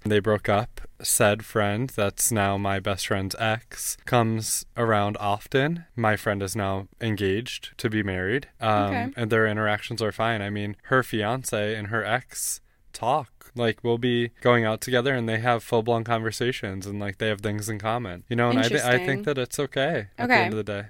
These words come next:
Speaker 1: I would
Speaker 2: Or
Speaker 1: rather be that. You know what I mean? I would rather there not be bad blood.
Speaker 2: I think, though, you can break up with someone and there can be no bad blood and you still aren't friends with them, though.
Speaker 1: Yeah. I think it, too, depends on the situation.
Speaker 2: Yeah.
Speaker 1: My friend that I'm speaking of, they were friends first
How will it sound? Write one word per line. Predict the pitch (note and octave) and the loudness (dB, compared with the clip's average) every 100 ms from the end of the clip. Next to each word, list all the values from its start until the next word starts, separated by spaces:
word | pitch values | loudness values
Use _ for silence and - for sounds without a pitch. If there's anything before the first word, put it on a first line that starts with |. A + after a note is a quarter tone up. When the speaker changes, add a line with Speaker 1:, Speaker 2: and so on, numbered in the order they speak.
| - | 2
Speaker 1:
I | C3 | 6
would | E3+ E3 | 6 4
Speaker 2:
Or | |
Speaker 1:
rather | C3+ C#3 C#3+ | 2 2 0
be | B2 B2 | -2 -2
that. | G2 F#2+ A2+ | -4 -4 -2
You | A#2+ | 0
know | A2+ | 0
what | |
I | A2+ | 0
mean? | A2+ | 0
I | A2+ | 2
would | A2 A2 | 0 2
rather | G#2+ A2 G#2+ | 2 2 0
there | G#2+ G#2+ | -2 -4
not | G2+ G2+ G2+ - | 0 0 0 -2
be | G#2 | -4
bad | G2 F#2+ | -2 -4
blood. | G#2 G2 - | -6 -8 0
Speaker 2:
I | B3 B3+ | 0 0
think, | - B3+ | -4 -4
though, | - D#4 D#4+ D#4+ - | 0 0 0 -4 -6
you | A#3+ B3+ | -6 -4
can | B3+ | -4
break | G3+ G#3 A3 | -2 -2 -2
up | F#3+ G3+ | -2 -4
with | G#3+ | -6
someone | A3+ A#3 B3 B3+ C4 | -4 -2 -2 -2 -2
and | G#3+ | 0
there | G#3+ G3+ | 0 0
can | A3 | -4
be | G3+ | -4
no | F#3+ F3+ F3 | -4 -2 0
bad | F3+ F#3+ F3+ | 2 2 0
blood | E3+ E3 E3+ F#3+ G#3+ | 0 2 2 2 0
and | G3 | -2
you | F#3+ F3+ | 0 -2
still | F#3 - F#3 | -4 -2 0
aren't | F3 E3+ E3+ | 2 0 -2
friends | - E3+ E3 | -4 -6 -6
with | - - | -8 -8
them, | - - | -6 -6
though. | - - G#3 - | -6 -8 -10 -6
Speaker 1:
Yeah. | A2+ G#2+ G2+ - | 0 0 0 2
I | C3+ | 4
think | D3 D3+ | 4 2
it, | G3 | 2
too, | D#3 | 2
depends | B2 - B2+ A#2 A2+ | 0 0 0 2 0
on | G#2+ | 0
the | G2 | -2
situation. | - F#2 G2+ F#2 G2+ F2 - | -4 -4 -4 -4 -6 -8 -4
Speaker 2:
Yeah. | G#3+ G3 F3 F3 | 4 6 4 2
Speaker 1:
My | B2 A#2 | 2 4
friend | C3+ A#2 | 4 4
that | A2 | 4
I'm | G#2 G2 | 4 0
speaking | - A#2 - A#2+ | -2 -2 0 2
of, | A#2+ B2 B2 | 2 2 4
they | B2+ | 4
were | B2+ | 4
friends | A#2 C3 A2 G2+ | 2 2 0 0
first | A#2+ G2+ F2+ - | 0 0 -2 -12